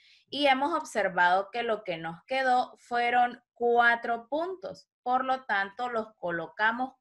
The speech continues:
como respuesta. Y hemos finalizado la revisión de los tres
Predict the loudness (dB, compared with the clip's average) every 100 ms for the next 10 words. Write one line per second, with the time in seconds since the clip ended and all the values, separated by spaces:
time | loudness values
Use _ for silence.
0 | _ -4 -2 -2 -6 -8 _ _ _ -10
1 | -4 -2 -2 -6 _ -4 -4 -6 -18 -20
2 | _ _ _ -20 -6 0 0 0 -2 -4
3 | -6 -4 -2 -2 -4 2 4 6 4 2
4 | -6 -2 2 4 4 2 -4 -6 -6 -4
5 | -4 -2 -2 -2 -8 -4 0 0 0 -6